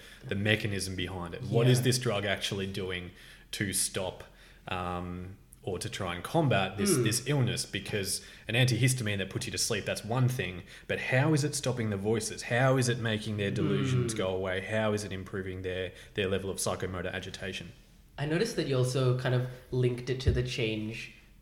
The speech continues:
Speaker 2: in which we provide mental health, like the move away from asylums, that medication, um, is, like, a key kind of part of that. Like, you wanna talk more about that? 'Cause, like, that, that's something that I've kind of vaguely heard, but, like, in terms of, like, are you saying that, like,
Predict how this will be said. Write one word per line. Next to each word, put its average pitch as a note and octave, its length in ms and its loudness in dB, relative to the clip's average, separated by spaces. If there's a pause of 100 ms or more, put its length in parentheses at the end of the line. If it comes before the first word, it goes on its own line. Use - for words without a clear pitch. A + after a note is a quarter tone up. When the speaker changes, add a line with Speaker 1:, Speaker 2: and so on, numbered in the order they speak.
(160)
Speaker 2:
in B2 200 2
which - 480 -4
we B2 60 -2
provide A2+ 600 0
mental A#2+ 300 0
health, - 320 -4
like A2+ 220 0
the B2 80 -2
move A2 340 -2
away A2+ 300 2
from A2+ 220 -2
asylums, A#2+ 520 0
that C3+ 160 2 (300)
medication, A#2+ 960 0 (420)
um, G#2 380 -4
is, A2 120 -6
like, A2+ 160 -4
a B2 60 -6
key G#2+ 520 -4
kind A2+ 120 -2
of A2 180 -6
part A2 280 -6
of C#3 140 -6
that. - 420 -4 (340)
Like, A#2 100 -4
you C3 60 2
wanna B2+ 180 2 (460)
talk - 320 -6
more A2+ 240 -2
about G2+ 300 -4
that? A2 180 -4
'Cause, D#3 100 -2
like, C3 180 0 (300)
that, E3 180 6
that's - 100 -6
something A3+ 200 8
that G3+ 80 8
I've D#3+ 100 4
kind D#3+ 120 6
of C#3+ 160 6
vaguely B2 520 4
heard, A#2 360 -2
but, B2 100 4
like, A2+ 220 4 (180)
in C3 100 2
terms C3+ 220 0
of, C3+ 40 2
like, B2 120 4
are - 400 -8
you C#3+ 100 2
saying C#3 180 2
that, B2+ 80 6
like, A2+ 220 2